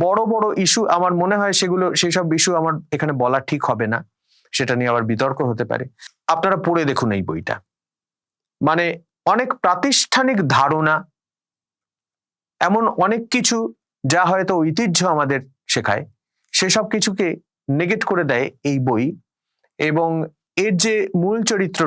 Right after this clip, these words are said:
ডমরুধর, সে একজন ভণ্ড, সে একজন প্রতারক, কিন্তু সে বড়াই করে বলে তার কিন্তু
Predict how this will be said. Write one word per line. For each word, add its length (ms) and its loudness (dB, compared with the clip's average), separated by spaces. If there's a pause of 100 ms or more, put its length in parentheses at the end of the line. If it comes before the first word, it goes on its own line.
ডমরুধর, 480 2 (840)
সে 120 2
একজন 220 2 (100)
ভণ্ড, 260 2 (160)
সে 80 2
একজন 240 2
প্রতারক, 420 2 (380)
কিন্তু 340 2 (320)
সে 80 2 (200)
বড়াই 300 2 (100)
করে 140 2 (100)
বলে 180 2 (880)
তার 160 0
কিন্তু 300 0